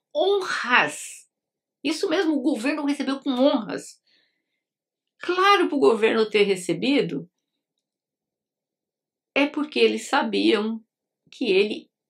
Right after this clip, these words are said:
era também um espião americano. E pra eles saberem que ele era um espião americano e ele tá vivo e não ter sido preso, é porque ele era autorizado. E ela chegou a dizer numa entrevista de televisão, e depois eu me dei conta que até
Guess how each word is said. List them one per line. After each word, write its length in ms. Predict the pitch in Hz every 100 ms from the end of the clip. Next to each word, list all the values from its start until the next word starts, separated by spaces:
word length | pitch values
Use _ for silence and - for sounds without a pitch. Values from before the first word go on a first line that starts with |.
| -
era 440 | 220 220 170 -
também 540 | - 175 156 160 160
um 60 | 160
espião 420 | 147 - 165 151
americano. 580 | 156 160 202 196 170 160
E 100 | 214
pra 120 | 226
eles 260 | 214 277 285
saberem 380 | - 320 - 214
que 80 |
ele 80 | 208
era 80 | 202
um 40 |
espião 260 | 220 - 240
americano 500 | 226 220 294 220 202
e 40 |
ele 140 | 185 180
tá 180 | 226 233
vivo 280 | 196 185
e 80 | 175
não 80 | 180
ter 120 | 180
sido 280 | 175 175 165
preso, 480 | - 220 226 165 156 _ _
é 80 | -
porque 240 | 254 233 220
ele 120 | 202
era 120 | 196
autorizado. 640 | 196 208 214 202 180 170 - - - -
E 80 | 185
ela 140 | 185
chegou 280 | - 202 185
a 40 |
dizer 200 | 175 180
numa 220 | 180 175
entrevista 480 | 170 - 180 180 180
de 60 | 180
televisão, 580 | 180 185 185 180 165 165 _ _ -
e 60 | 180
depois 800 | 165 208 254 - 208 202 160
eu 100 | 165
me 140 | 165 170
dei 220 | 175 214
conta 440 | - 180 185 180 147
que 160 | -
até 720 | 160 - _ - 220 262 285